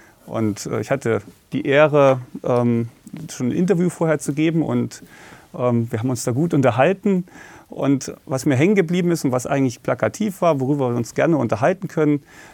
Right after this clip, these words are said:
war eins der Sachen, die ich, die wir dort im Gespräch erarbeitet haben. Also ich habe ein Beispiel gepackt, das passt auch sehr gut zu dem, was noch kommen wird.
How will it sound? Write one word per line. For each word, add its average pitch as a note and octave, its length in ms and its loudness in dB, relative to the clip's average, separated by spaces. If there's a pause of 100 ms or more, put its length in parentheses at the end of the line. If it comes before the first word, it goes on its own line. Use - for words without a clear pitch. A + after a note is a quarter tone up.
war B2+ 180 2
eins C#3+ 300 2
der C#3+ 160 0
Sachen, C#3+ 300 2
die C#3 180 -2
ich, - 380 -10
die D3 100 -8
wir B2+ 80 -4
dort C3 220 -4
im C3 120 -2
Gespräch C3+ 520 -2
erarbeitet A#2 600 0
haben. C#3 400 0
Also A#2 200 -6
ich A#2 100 -8
habe - 180 -8
ein A#2 80 -2
Beispiel E3+ 360 -2
gepackt, F3+ 400 -6
das - 100 -10
passt - 300 -10
auch C#3+ 80 -6
sehr B2 180 -6
gut E3+ 240 -6
zu - 120 -10
dem, C#3+ 220 0
was A#2+ 180 -4
noch A#2 120 -8
kommen F3+ 320 -2
wird. F3 240 -4